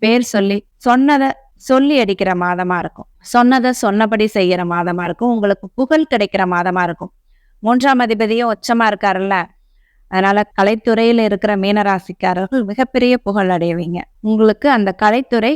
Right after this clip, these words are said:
கை கொடுக்கும், நல்ல பணவரவை கொடுக்கும், அதனால மிகப்பெரிய ஆதாயத்தை அடைவீங்க. அதுதான் எதிர்பாராத அதிர்ஷ்டம். ஒரு புகழ் கிடைக்கிறதுங்கிறது நம்மளுடைய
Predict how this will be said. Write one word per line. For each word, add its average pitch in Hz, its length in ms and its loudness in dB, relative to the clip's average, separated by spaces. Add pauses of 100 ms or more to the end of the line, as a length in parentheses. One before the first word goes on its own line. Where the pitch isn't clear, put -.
(240)
கை 233 120 4 (120)
கொடுக்கும், 233 380 -4 (240)
நல்ல 240 240 4 (100)
பணவரவை 214 640 2
கொடுக்கும், 160 340 -6 (200)
அதனால 202 440 0 (560)
மிகப்பெரிய 285 460 0 (240)
ஆதாயத்தை 220 560 2
அடைவீங்க. 165 420 -4 (400)
அதுதான் 214 340 2 (100)
எதிர்பாராத 196 640 0
அதிர்ஷ்டம். - 460 -8 (300)
ஒரு 208 220 2
புகழ் 277 340 2
கிடைக்கிறதுங்கிறது 208 960 0
நம்மளுடைய 175 460 -2